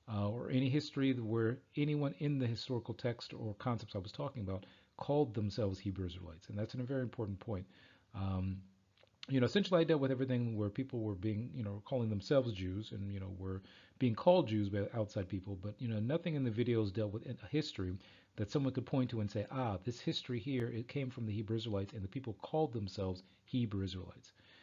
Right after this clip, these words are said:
So because of all the comments I got from various people who defined themselves as Hebrew Israelites, I had to do two videos. One where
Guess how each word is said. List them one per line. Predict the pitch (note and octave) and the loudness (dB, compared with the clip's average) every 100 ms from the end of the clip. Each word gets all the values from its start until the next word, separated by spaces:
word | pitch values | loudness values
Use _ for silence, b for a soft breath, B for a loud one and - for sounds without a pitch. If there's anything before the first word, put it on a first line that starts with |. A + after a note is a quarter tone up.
| B | B
So | - | -6
because | F3 B2 G3+ | -2 0 0
of | G#3 | 2
all | F#3+ | 2
the | A2+ | 2
comments | - C3 A#2+ G#2+ | 0 2 2 0
I | G2 | 0
got | G2 G2+ | -2 -4
from | - G2+ | -4 -4
various | G2+ G2 | -2 -2
people | - G#2 G2 | -4 -8 -8
who | F#2 F#2+ | -8 -8
defined | G2 - - F3 F3+ | -8 -8 -2 0 0
themselves | B2 F#2 F#2+ F2 | -2 -4 -6 -4
as | |
Hebrew | F2 F2+ F2 | -4 -4 -4
Israelites, | E2+ E2+ F#2 - B B B | -6 -6 -8 -10 B B B
I | F3 | 0
had | F#3 | 2
to | |
do | D#3+ C3+ | 2 0
two | - A2 | 0 0
videos. | G2+ F2+ E2 - - | 0 -2 -6 -12 -8
One | C#3+ D3 D3 C#3 | -4 -2 -2 -4
where | A#2 G#2+ G#2 | -2 0 0